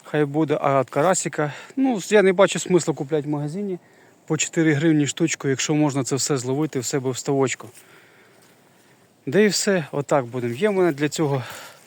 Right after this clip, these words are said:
отака от фаточка. Вже їй, мабуть, теж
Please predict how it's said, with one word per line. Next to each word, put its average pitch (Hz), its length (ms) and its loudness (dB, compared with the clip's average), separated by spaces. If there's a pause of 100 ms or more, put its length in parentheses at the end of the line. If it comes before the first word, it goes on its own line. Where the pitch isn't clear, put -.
(500)
отака 147 440 2
от 120 220 2 (360)
фаточка. 135 640 -2 (1160)
Вже 156 280 -4
їй, 151 100 0
мабуть, 147 300 0
теж 156 280 2